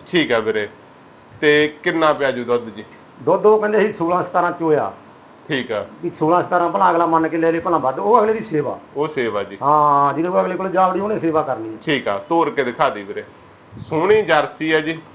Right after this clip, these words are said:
Speaker 1: ਵਜਨ ਵਜੂਦ ਵੀ ਚੰਗਾ, ਕੱਦ ਬੇਲ ਦੀ ਵੀ ਚੰਗੀ ਆ, ਤੇ ਤਿਆਰੀ ਬੜੀ ਕਮਾਲ ਦੀ ਕੀਤੀ ਆ।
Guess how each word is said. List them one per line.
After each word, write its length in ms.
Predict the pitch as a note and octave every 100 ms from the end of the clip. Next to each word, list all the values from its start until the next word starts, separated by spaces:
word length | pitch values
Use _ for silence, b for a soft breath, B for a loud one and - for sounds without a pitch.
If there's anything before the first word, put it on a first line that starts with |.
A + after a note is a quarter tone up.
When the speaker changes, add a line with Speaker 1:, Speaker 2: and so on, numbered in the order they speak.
| - B2+
Speaker 1:
ਵਜਨ 320 | C#3+ C#3+ C#3+
ਵਜੂਦ 380 | C#3 C#3+ D3 C#3+
ਵੀ 140 | D#3
ਚੰਗਾ, 400 | C#3+ D3 C#3+ C#3+
ਕੱਦ 420 | C#3 C3 B2 A2+
ਬੇਲ 320 | A#2+ B2+ B2+
ਦੀ 160 | A#2+ C3+
ਵੀ 120 | C#3
ਚੰਗੀ 440 | C#3 C3+ B2+ B2+ C3+
ਆ, 140 | C3+ - - - - F3+
ਤੇ 80 |
ਤਿਆਰੀ 540 | F#3+ F3+ E3+ E3+ F#3 F#3
ਬੜੀ 280 | D3+ B2 A2
ਕਮਾਲ 400 | A#2 A#2 A2 G2+
ਦੀ 140 | G#2+
ਕੀਤੀ 420 | G2 G#2+ - G#2
ਆ। 140 | G2+